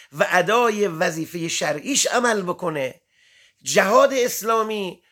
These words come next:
موجب عزت و سرافرازی جوامع اسلامی است. اگر جهاد نباشه، مسلمون‌ها در برابر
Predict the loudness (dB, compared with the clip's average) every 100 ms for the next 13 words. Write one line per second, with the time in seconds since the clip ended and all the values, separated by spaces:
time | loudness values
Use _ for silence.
0 | _ -6 -4 -2 2 4 2 0 -6 -2
1 | -2 -2 -6 -6 -6 -2 -2 -4 -4 -2
2 | -2 -2 -4 0 2 2 2 0 -2 -4
3 | -4 -6 -2 -2 -4 -10 -14 -16 -16 _
4 | _ _ _ _ _ _ -2 0 0 -2
5 | 0 2 2 4 2 0 0 0 0 0
6 | -2 0 -2 -2 -2 -2 -2 2 2 2
7 | 0 -2 -2 -2 0 -2 0 0 0